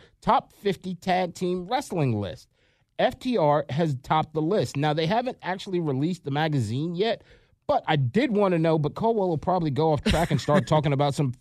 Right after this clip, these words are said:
Speaker 1: federation in Uganda.
Speaker 2: So
Speaker 1: Uh,
Speaker 2: in, in Mexico, where C M L L, <laughs> go ahead.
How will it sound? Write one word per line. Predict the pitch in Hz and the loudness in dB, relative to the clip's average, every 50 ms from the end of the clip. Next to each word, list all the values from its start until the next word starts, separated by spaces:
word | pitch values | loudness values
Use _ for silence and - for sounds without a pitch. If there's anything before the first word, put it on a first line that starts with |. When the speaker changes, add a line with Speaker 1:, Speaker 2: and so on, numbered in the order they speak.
| _ | _
Speaker 1:
federation | - 175 180 170 143 143 160 156 - 165 147 | 0 2 2 2 2 0 -2 -2 -2 -2 -2
in | 127 123 113 104 - - _ _ _ _ _ _ _ _ _ _ _ _ _ _ _ _ _ _ _ _ _ | 0 0 0 -2 -6 -10 _ _ _ _ _ _ _ _ _ _ _ _ _ _ _ _ _ _ _ _ _
Uganda. | 139 139 160 147 131 131 170 190 196 196 175 139 113 113 131 190 - - _ _ _ _ _ _ _ _ _ _ _ _ _ | 0 0 2 2 4 4 6 6 6 6 4 4 2 2 0 0 -2 -8 _ _ _ _ _ _ _ _ _ _ _ _ _
Speaker 2:
So | _ - 202 247 247 240 226 | _ 2 4 6 6 6 4
Speaker 1:
Uh, | 220 | 4
Speaker 2:
in, | 220 214 220 214 196 | 4 4 4 4 4
in | 180 180 180 180 180 175 170 - - _ | 4 2 4 4 2 0 -2 -6 -10 _
Mexico, | 175 185 269 285 - 254 - - 170 147 143 143 | 0 0 0 2 0 -2 -2 0 2 2 4 4
where | 147 147 151 147 135 | 4 2 2 2 0
C | - - 220 208 196 | 0 0 0 0 2
M | 180 170 | 2 2
L | 180 170 165 151 | 2 2 2 2
L, | 160 175 180 185 190 - - - - - _ _ | 2 2 2 0 0 -2 -6 -12 -18 -20 _ _
<laughs> | 554 - - - - 508 - - | -10 -10 -10 -10 -10 -8 -8 -4
go | 202 190 180 185 | -2 0 0 2
ahead. | 175 123 120 101 101 95 | 0 0 -2 -4 -6 -8